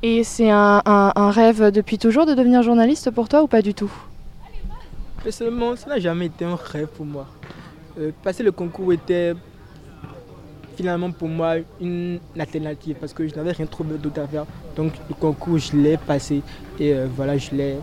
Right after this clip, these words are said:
Speaker 2: je l'ai, euh, voilà, je l'ai réussi. Sinon, d'habitude, je suis passionné par tout ce qui est culture. Je, je, je parle de musique, de philosophie, d'histoire.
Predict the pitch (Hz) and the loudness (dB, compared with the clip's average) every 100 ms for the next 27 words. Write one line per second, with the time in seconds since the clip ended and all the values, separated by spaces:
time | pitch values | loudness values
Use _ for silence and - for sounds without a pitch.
0 | 165 - - - - - 139 143 139 131 | -12 -16 -18 -16 -14 -4 0 2 2 0
1 | 123 127 131 135 - 160 160 143 131 151 | -2 -6 -8 -8 0 2 2 0 0 -4
2 | - - - 185 165 151 147 160 147 143 | -6 -12 -2 2 4 2 0 -4 -4 -6
3 | - 175 175 - - - - - 160 - | -4 -4 -4 -8 -16 -16 -16 -4 -2 0
4 | 151 151 - - - - 160 - 147 139 | 0 0 -2 -4 -4 -10 -8 0 0 0
5 | - 139 160 147 143 131 - - - 143 | -6 -4 -2 0 -2 -6 -10 -12 -12 -12
6 | - 151 - 156 147 139 139 135 131 147 | -14 -14 -6 -2 -2 -2 -2 -2 0 2
7 | 143 135 - - - - 143 135 139 - | 2 -2 -8 -18 -16 -4 -2 -2 -4 -6
8 | 147 139 135 - 147 135 | -4 -4 -6 -6 -4 -4